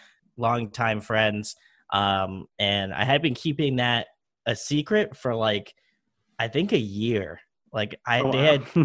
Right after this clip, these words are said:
Speaker 1: they
Speaker 2: <laughs>
Speaker 1: had, like, hinted it at me, and they were like, "Well, if you guess, um, we will just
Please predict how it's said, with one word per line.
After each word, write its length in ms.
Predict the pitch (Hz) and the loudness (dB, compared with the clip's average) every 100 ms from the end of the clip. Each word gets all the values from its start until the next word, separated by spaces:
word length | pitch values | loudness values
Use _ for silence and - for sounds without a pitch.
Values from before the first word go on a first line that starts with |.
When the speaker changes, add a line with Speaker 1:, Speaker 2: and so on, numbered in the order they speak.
| 147 | 4
Speaker 1:
they 120 | 135 | 2
Speaker 2:
<laughs> 0 | |
Speaker 1:
had, 160 | 147 151 | 2 2
like, 180 | 139 - | 0 0
hinted 380 | 151 147 156 147 | -2 0 2 2
it 100 | 139 | 2
at 280 | 131 131 127 | 2 0 -2
me, 320 | 135 131 135 _ _ | -2 -2 -6 _ _
and 120 | - 127 | -4 0
they 60 | |
were 80 | 123 | 0
like, 240 | 120 113 127 | 2 0 2
"Well, 120 | 123 | 0
if 120 | 113 | 0
you 100 | 180 | -2
guess, 640 | 143 127 131 107 98 - - _ _ _ _ _ 110 | -2 2 2 2 0 -8 -16 _ _ _ _ _ 0
um, 580 | 107 107 104 101 92 - _ _ _ _ _ 123 | 2 4 2 -2 -8 -12 _ _ _ _ _ -6
we 480 | 123 131 147 147 | -2 2 2 2
will 220 | 131 127 110 | 2 -2 -2
just 500 | 123 123 - - | -2 -2 -4 -10